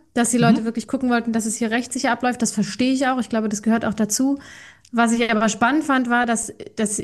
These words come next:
Speaker 1: ich mich die Tage davor gerade mit Leuten auf Social Media im kirchlichen Bereich ausgetauscht habe, dass wir uns gegenseitig unterstützt hatten, dass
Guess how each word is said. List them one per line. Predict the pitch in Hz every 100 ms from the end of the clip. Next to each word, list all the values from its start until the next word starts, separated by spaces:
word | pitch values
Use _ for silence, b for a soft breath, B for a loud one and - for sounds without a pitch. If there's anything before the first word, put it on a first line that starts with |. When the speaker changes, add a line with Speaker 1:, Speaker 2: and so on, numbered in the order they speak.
| -
Speaker 1:
ich | 214
mich | 247 240
die | 233 226 214
Tage | 226 233 240
davor | 226 226 226
gerade | 214 214
mit | 220 208
Leuten | 214 214 220
auf | 202
Social | 202 226 226
Media | 254 269 262 247 -
im | 220 220
kirchlichen | 247 226 240
Bereich | 226 214 214
ausgetauscht | 202 208 214 208 214
habe, | 208
dass | 202
wir | 214
uns | 202
gegenseitig | 226 208 208 208
unterstützt | 202 202 226 269 -
hatten, | 233 240 233 -
dass | 214